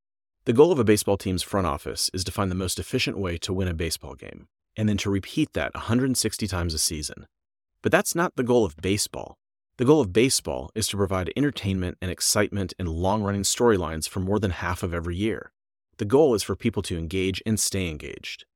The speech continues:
From this perspective, a single win or loss is only marginally important.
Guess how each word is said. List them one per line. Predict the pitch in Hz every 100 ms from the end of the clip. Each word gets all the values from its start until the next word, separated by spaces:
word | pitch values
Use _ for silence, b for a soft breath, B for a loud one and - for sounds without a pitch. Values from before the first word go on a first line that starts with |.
| _ _ _ _ _ _ _
From | 139
this | 139 -
perspective, | 95 - 80 - 82 - -
a | -
single | - 165 151
win | 110 117 120
or | 101
loss | 87 87 -
is | 92
only | 90 107
marginally | 95 85 110 98 92 82
important. | 76 - - - -